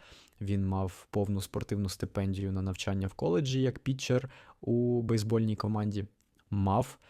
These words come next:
Сусіди з дружиною запросили друзів на вечерю. Всі випили,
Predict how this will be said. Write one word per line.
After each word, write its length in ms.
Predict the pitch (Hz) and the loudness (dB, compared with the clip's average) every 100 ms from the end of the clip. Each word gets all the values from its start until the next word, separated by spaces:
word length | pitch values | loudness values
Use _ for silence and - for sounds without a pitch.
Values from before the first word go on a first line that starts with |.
| - _ _ - - _ _ | -20 _ _ -2 -2 _ _
Сусіди 440 | - 95 107 104 | -10 -4 -2 -2
з 60 | 95 | 0
дружиною 480 | 98 92 117 120 101 | 0 0 0 0 0
запросили 520 | 98 98 92 110 104 | -2 -2 -2 0 0
друзів 340 | 101 104 101 | 2 0 0
на 100 | 95 | 0
вечерю. 500 | 92 92 - - - - _ _ _ _ _ _ | -2 -2 -4 -4 -6 -12 _ _ _ _ _ _
Всі 200 | - 98 | -4 0
випили, 460 | 101 135 151 143 | 2 2 2 2